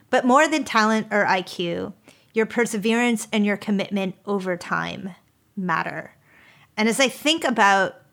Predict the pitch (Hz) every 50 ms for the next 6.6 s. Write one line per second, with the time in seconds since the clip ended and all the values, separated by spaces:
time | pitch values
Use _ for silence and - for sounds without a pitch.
0 | _ _ - 214 208 208 226 240 247 240 - - - 202 190 196 214 220 247 233
1 | - - - - - - - - - - _ - 214 214 214 214 214 214 214 208
2 | 208 196 202 - _ _ _ _ - 208 202 - 226 - - - - - - 226
3 | 233 233 247 240 233 - 254 262 269 277 - 262 269 269 254 - - - - -
4 | - 269 247 220 220 220 - 240 233 214 247 269 285 311 330 311 285 262 240 214
5 | - - _ _ _ _ _ _ _ _ _ _ - - 277 269 - - 262 240
6 | 226 220 214 - - 240 214 190 160 180 - -